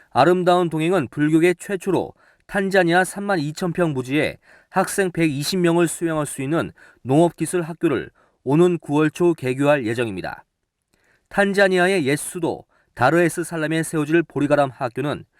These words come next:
교실 여섯 칸을 포함한 본관과 강당, 실습장, 기숙시설 등으로 꾸며졌습니다.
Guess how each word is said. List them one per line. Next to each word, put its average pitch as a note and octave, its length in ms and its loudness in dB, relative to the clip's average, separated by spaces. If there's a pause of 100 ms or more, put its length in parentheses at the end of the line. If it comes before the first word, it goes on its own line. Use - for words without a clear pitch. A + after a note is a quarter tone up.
(300)
교실 D#3 360 2
여섯 C3+ 260 -2
칸을 E3 260 -6
포함한 D3 500 -2 (320)
본관과 D#3 560 2
강당, B2 500 -2 (280)
실습장, E3+ 680 -2 (300)
기숙시설 F3 640 -2
등으로 D3+ 320 0
꾸며졌습니다. C#3+ 720 -2